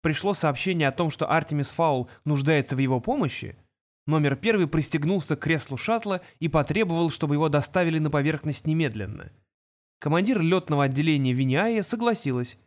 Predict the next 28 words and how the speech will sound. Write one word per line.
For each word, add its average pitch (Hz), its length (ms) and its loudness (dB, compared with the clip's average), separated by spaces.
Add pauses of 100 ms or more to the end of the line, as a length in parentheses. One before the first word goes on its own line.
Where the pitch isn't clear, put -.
(340)
ибо 147 160 2
несогласие 147 640 0
могло 135 300 0
вызвать 143 340 2
у 139 80 0
неопытного 139 600 0
колдуна 131 460 -2 (260)
приступ 175 360 -2
магического 160 640 0
раздражения. 135 760 0 (600)
Однажды, 143 560 2 (200)
в 143 60 -2
очередной 160 460 2
раз 170 180 0
не 156 140 0
поверив 147 400 0
в - 20 -6
свои 135 240 -2
силы, 170 380 -4 (280)
номер 160 300 2
первый 214 320 0
случайно 165 500 0
разрушил 156 540 0
увеличительную 156 680 0
стену 214 400 -4 (200)
огромного 160 520 2
городского 156 580 0
аквариума. 117 680 -4